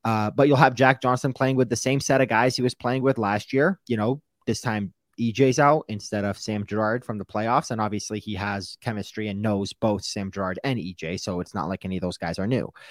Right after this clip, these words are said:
Basically, the band's back together, the top seven from last year,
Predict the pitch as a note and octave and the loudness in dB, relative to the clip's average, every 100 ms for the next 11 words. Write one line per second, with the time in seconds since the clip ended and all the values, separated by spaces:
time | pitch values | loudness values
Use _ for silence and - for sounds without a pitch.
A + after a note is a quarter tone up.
0 | - - - E3 E3+ F#3 F3 D3+ G2+ C3+ | -20 -6 4 4 4 2 4 4 4 2
1 | C#3 - C3 B2 - A#2 A#2 E2 D2+ - | 2 2 2 2 2 -2 -2 -2 -6 -6
2 | - A#2 - - A2 G#2+ A2+ - G#2 G#2 | 0 0 0 -4 -4 -4 -6 -6 -4 -4
3 | G2+ G2 - G#2 A2+ E3 | -4 -6 -6 -2 0 -2